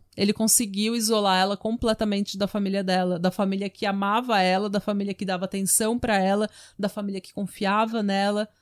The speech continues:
da família que deu liberdade pra ela. No dia dezesseis de abril de mil novecentos e noventa e seis, o Dave entrou na delegacia de polícia pra dizer que a sua namorada tinha se afogado na banheira.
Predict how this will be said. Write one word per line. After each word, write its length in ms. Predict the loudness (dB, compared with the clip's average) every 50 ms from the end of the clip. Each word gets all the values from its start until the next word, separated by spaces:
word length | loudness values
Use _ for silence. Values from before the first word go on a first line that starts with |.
| _ _ -4
da 100 | -4 -2
família 320 | -2 -2 -2 -2 -2 -4
que 120 | -4 -4 -4
deu 120 | -2 -2
liberdade 720 | -2 -2 -2 -2 -2 -2 0 2 4 4 4 2 0 -2 -4
pra 240 | -2 0 2 4 4
ela. 440 | 4 2 2 2 0 0 -2 -4 -6 _ _ _ _ _ _ _ _ _ _ _ _ _
No 200 | 2 2 2 4
dia 160 | 4 4 4
dezesseis 480 | 4 4 4 6 6 6 6 4 4 4
de 60 | 4
abril 280 | 4 4 4 2 2 2
de 140 | 2 2
mil 160 | 2 2 2 2
novecentos 540 | 2 0 2 2 4 4 4 2 0 0
e 60 | 0 0
noventa 380 | 2 2 2 2 0 2 0
e 80 | 0 0
seis, 640 | 2 2 2 4 4 2 2 2 2 2 2 0 0 0
o 80 | -2
Dave 480 | -2 0 2 2 4 4 4 2 0 0 0
entrou 320 | 0 0 0 0 -2 -2 -2
na 100 | -2 -2
delegacia 640 | -2 -2 -2 0 0 0 0 0 0 0 0 -2
de 100 | -4 -6
polícia 540 | -6 -4 -2 0 0 2 0 0 0 -2 -2
pra 180 | -2 -2 -2 -2
dizer 200 | 0 0 -2 -2
que 120 | 0 0
a 40 | -2
sua 320 | -2 -2 0 0 0 0
namorada 600 | 0 0 0 0 0 0 2 0 0 0 -2 -4
tinha 300 | -6 -4 -4 -4 -2 0
se 140 | 0 0 0
afogado 600 | 0 -2 -2 -4 -2 0 2 2 2 2 0 0
na 120 | -2 -2 -2
banheira. 640 | -2 -4 -2 -2 -2 -2 -2 -2 -2 -2 -4 -4